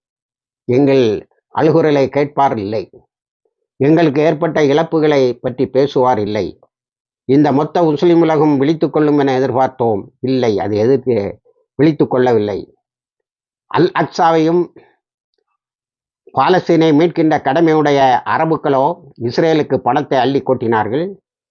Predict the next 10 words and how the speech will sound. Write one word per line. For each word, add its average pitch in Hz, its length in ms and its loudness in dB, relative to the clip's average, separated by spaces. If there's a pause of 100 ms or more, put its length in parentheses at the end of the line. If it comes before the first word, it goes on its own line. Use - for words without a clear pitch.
(240)
அமெரிக்காவுக்கு 160 800 2
தங்களுடைய 147 480 0
இயற்கை 156 320 0
வளங்களையும் 143 600 0 (1300)
பெட்ரோலையும் 165 680 2 (160)
அள்ளி 147 240 0
கொட்டினார்கள். 139 720 0 (160)
எங்களுடைய 139 500 0
அவலங்களை 139 460 0
கண்டுகொள்ளவில்லை, 127 760 0